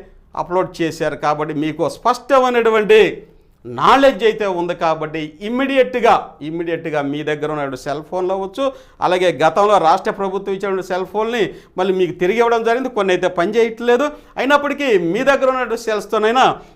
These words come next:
మీరు ఇమ్మీడియట్‌గా ఎన్యుమరేషన్‌లో యాప్లు అయితే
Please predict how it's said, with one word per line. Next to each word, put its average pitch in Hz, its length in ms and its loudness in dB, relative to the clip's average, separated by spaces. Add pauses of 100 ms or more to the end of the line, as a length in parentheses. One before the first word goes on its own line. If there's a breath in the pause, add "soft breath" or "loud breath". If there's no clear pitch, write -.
మీరు 247 140 -4
ఇమ్మీడియట్‌గా 247 680 2 (1300)
ఎన్యుమరేషన్‌లో 180 600 0
యాప్లు 165 460 0
అయితే 156 500 -2